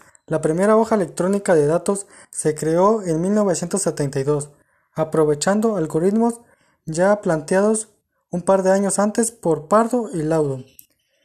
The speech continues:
Su anuncio tuvo lugar en el artículo Budget Models and System Simulation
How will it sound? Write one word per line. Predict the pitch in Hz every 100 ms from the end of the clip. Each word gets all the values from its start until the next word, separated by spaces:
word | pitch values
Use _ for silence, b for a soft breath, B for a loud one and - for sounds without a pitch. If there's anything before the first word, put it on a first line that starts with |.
| b b
Su | - 196
anuncio | 190 214 233 240
tuvo | 240 220
lugar | 214 190 196 208
en | 196
el | 156
artículo | 151 - 190 196 208 202 -
Budget | 175 208 226 220 - _ _ _ _ b b b -
Models | 165 185 208 208 - -
and | 151
System | 147 190 190 226 208
Simulation | - 156 151 165 185 185 214 214 208